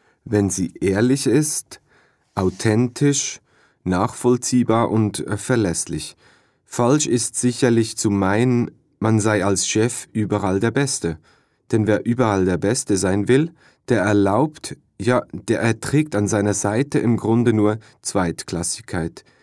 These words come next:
Ich hingegen möchte für meine Kolleginnen und Kollegen ein Klima schaffen, in dem sie über sich hinauswachsen können. Und wenn jemand in meinem Team über sich hinauswächst, dann ist die Chance relativ groß, dass er auch über mich hinauswächst.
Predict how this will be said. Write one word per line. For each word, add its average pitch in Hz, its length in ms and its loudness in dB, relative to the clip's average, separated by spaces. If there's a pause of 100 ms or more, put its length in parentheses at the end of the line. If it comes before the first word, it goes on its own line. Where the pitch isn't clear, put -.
(260)
Ich 151 180 0
hingegen 151 420 4
möchte 131 460 2
für 117 200 0
meine 107 260 2
Kolleginnen 113 720 2
und 107 100 0
Kollegen 107 480 0
ein 92 160 -2
Klima 110 460 -4
schaffen, 139 460 -2 (500)
in 110 160 2
dem 113 180 4
sie 123 120 0
über 98 180 0
sich 110 220 -4
hinauswachsen 101 840 -2
können. 87 320 -2 (640)
Und 107 280 0
wenn 104 180 2
jemand 113 360 2
in 101 80 0
meinem 104 320 2
Team 127 320 2
über 110 260 2
sich 107 220 -2
hinauswächst, 127 1080 0
dann 120 380 -2
ist - 800 -6
die 107 60 -6
Chance 113 420 -2
relativ 101 480 0
groß, 127 460 2
dass 123 200 0
er - 140 -2
auch 110 220 0
über 113 260 0
mich 147 280 0
hinauswächst. 85 960 -6